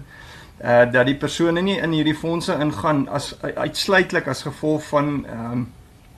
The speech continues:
jy weet, mees onlangse opbrengste, eh, met die hoop om, om dieselfde te herhaal in die, in die toekoms nie, want dit is nie wat gebeur nie.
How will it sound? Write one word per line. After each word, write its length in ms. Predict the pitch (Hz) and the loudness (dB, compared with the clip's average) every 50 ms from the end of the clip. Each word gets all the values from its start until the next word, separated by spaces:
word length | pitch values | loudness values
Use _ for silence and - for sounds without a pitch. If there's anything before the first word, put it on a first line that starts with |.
| - - - | -20 -14 -8
jy 80 | 170 147 | -4 0
weet, 180 | 131 143 127 127 | 0 0 2 2
mees 260 | 127 147 151 151 - | 2 2 2 2 0
onlangse 440 | 147 147 139 147 151 147 135 - - | -2 0 2 2 2 2 2 -2 -2
opbrengste, 600 | - 151 156 160 156 156 160 147 - - - 131 | -2 -2 2 2 2 2 2 0 -2 0 2 2
eh, 400 | 127 127 127 - 123 123 123 123 | 4 4 2 0 -4 -4 -2 0
met 160 | 131 131 135 139 | 0 2 2 2
die 80 | 135 | 2
hoop 300 | 123 131 147 151 - - | 4 4 2 2 0 -2
om, 440 | - 143 131 127 127 131 127 127 - - - - - - - - | -2 0 2 4 4 2 2 0 -4 -12 -20 -20 -20 -20 -14 -6
om 140 | - 131 131 | -2 2 2
dieselfde 520 | 139 135 - 156 143 139 139 135 - 156 | 2 2 2 2 2 2 2 0 -4 -4
te 100 | - 147 | 0 0
herhaal 380 | 143 131 123 120 123 127 135 143 | 2 2 2 0 0 0 0 2
in 60 | 139 | 2
die, 180 | 135 135 131 - | 2 2 2 0
in 80 | 127 127 | 0 -2
die 140 | 127 123 - | -2 -2 -2
toekoms 380 | 156 147 - 160 156 143 - - | -4 -4 -2 -2 -2 -2 -2 0
nie, 100 | 139 123 | 0 0
want 120 | 120 123 | 2 0
dit 120 | 123 - | 0 -2
is 140 | 156 135 - | -4 -4 -4
nie 120 | 170 175 143 | -4 -2 -2
wat 180 | 139 131 - | -2 -4 -4
gebeur 440 | - - 127 120 120 120 120 120 120 | -6 -6 -4 -2 0 0 0 0 0
nie. 220 | 123 123 131 127 | -2 -4 -4 -6